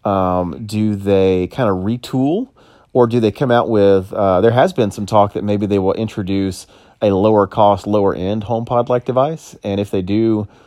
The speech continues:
um, you know, is that one that's gonna still, you know, remain mostly music focused, or will Apple use that to pivot more into the overall smart speaker thing?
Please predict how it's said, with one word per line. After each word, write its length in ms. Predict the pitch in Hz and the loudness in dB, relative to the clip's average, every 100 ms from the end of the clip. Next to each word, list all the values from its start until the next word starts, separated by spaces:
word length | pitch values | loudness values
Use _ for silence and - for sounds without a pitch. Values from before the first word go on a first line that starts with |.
| _ _ - | _ _ -8
um, 680 | 98 92 87 87 90 82 | -4 -2 -2 -4 -6 -10
you 120 | 127 98 | -8 -4
know, 360 | 90 - - - | -4 -4 -12 -8
is 200 | 107 95 | -8 -2
that 220 | 101 101 | 0 0
one 220 | 139 127 120 | 0 -2 -2
that's 120 | - | -4
gonna 180 | 120 95 | -6 -6
still, 600 | - - 123 131 110 - 135 | -8 -2 2 2 -2 -10 -8
you 100 | 107 | -6
know, 80 | |
remain 460 | 95 101 104 104 101 | -2 -2 -2 -2 -2
mostly 340 | 104 113 - | -2 -2 -4
music 320 | 95 127 165 - | -4 -4 -4 -2
focused, 440 | 175 165 170 - | -2 0 -6 -4
or 100 | 113 | -4
will 200 | 104 101 | 0 0
Apple 280 | 101 110 110 | 0 -2 -4
use 260 | 95 90 98 | -6 -8 -4
that 340 | 104 127 - | 0 0 -4
to 260 | - 104 95 - | -10 -10 -10 -8
pivot 240 | 143 120 | -6 -6
more 200 | 123 113 | -4 -4
into 600 | 107 107 - 113 104 98 98 - - _ - | -4 -8 -6 -4 -2 -4 -6 -14 -20 _ -8
the 100 | 113 | -4
overall 380 | 110 113 104 98 | -2 2 2 2
smart 340 | - 113 95 | 0 -4 -4
speaker 340 | - 135 135 156 | -4 -4 -4 -4
thing? 420 | 170 165 165 | -2 -4 -4